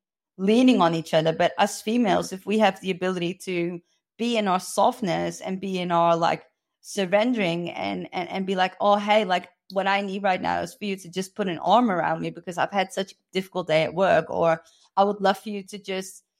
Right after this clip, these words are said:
you know, hold me for a moment and I've had a," and you cry or whatever. And then the male can step in this role of, "Hey, I'm here for you and I protect you and I can, you know, support our family and I can support you," which is really healthy because then the male feels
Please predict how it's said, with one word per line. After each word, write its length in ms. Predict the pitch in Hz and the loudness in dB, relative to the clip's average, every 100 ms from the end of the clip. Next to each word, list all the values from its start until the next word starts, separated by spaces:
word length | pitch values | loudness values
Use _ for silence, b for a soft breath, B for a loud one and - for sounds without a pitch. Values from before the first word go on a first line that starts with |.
| _ | _
you 120 | 196 202 | -4 2
know, 200 | 180 180 | 2 4
hold 320 | 226 226 254 | 2 2 0
me 160 | 220 | -6
for 240 | 214 190 185 | -6 -2 -2
a 60 | |
moment 560 | 175 165 165 160 160 175 | 0 0 0 -2 -4 -6
and 160 | 175 165 | -6 -4
I've 180 | 190 | -4
had 220 | 190 202 220 | 0 0 0
a," 140 | - - | -4 -10
and 300 | - 185 175 | -6 -6 -4
you 60 | 196 | -8
cry 400 | - 214 220 214 | -2 2 2 2
or 80 | 175 | 0
whatever. 280 | 170 165 170 | 0 0 0
And 160 | 175 | 0
then 140 | 175 180 | -2 -4
the 80 | |
male 260 | 175 196 285 | 0 0 0
can 200 | 277 196 | -2 -8
step 260 | - 190 170 | -6 -6 -6
in 80 | |
this 220 | 170 165 165 | -10 -8 -2
role 200 | 165 180 | -2 -2
of, 180 | 160 _ _ _ | -6 _ _ _
"Hey, 300 | 233 220 185 165 | 0 2 0 -4
I'm 200 | 185 190 | -4 -2
here 200 | 240 262 | -2 -2
for 140 | 220 | -8
you 240 | 180 170 | -8 -4
and 140 | 160 165 | -2 -2
I 80 | 165 | -4
protect 560 | - 185 - 285 - | -8 -8 -6 -6 -8
you 200 | 180 165 | -6 -4
and 120 | 165 | -2
I 100 | 165 | -2
can, 320 | 170 175 170 170 _ _ 190 | -2 -6 -6 -10 _ _ -4
you 80 | |
know, 120 | 190 190 | -2 -2
support 540 | - 208 - 269 - | -2 -6 0 -2 0
our 200 | - 180 | 0 0
family 440 | - 170 165 165 165 | 0 -2 0 -2 -2
and 100 | 165 | -2
I 80 | 190 | -4
can 240 | - 180 | -6 -10
support 400 | - 190 247 - | -12 -2 -2 0
you," 240 | 165 160 | -4 -4
which 240 | 160 175 - | -4 -6 -4
is 240 | 208 214 165 - | -4 -4 -12 -6
really 340 | 240 156 247 196 | -2 0 0 2
healthy 360 | 202 226 202 | 2 2 -2
because 320 | - 185 214 | -6 -6 -4
then 220 | 202 196 196 | -2 -2 -2
the 60 | |
male 340 | 175 185 220 214 | -4 0 0 -2
feels 580 | - 220 269 254 - | -6 -2 0 -2 -8